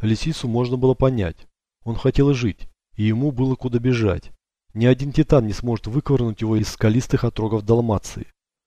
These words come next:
Но остальным отступать было некуда. Руки титанов были слишком длинны, и достали бы их и в Кемте, и в Ахее,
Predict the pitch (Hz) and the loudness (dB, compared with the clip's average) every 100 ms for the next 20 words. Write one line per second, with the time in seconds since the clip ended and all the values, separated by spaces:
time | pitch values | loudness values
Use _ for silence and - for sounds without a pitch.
0 | _ 110 107 - 107 120 151 - - 107 | _ -4 -4 0 2 2 0 -2 -6 -2
1 | 120 113 117 123 127 113 92 82 - _ | 0 2 2 2 0 -4 -6 -12 -14 _
2 | _ _ _ - 113 120 120 - 147 156 | _ _ _ -10 -6 -4 -2 2 4 4
3 | 123 107 101 127 127 139 127 131 139 131 | 2 0 -2 -2 -4 -4 -2 0 0 0
4 | 95 90 _ _ _ 110 120 - 131 117 | -6 -8 _ _ _ 0 2 4 4 4
5 | 101 104 95 104 92 - 127 135 - 120 | 4 0 0 -6 -8 -2 0 0 -6 -4
6 | 110 117 - 104 85 - | 0 0 -2 -4 -4 -8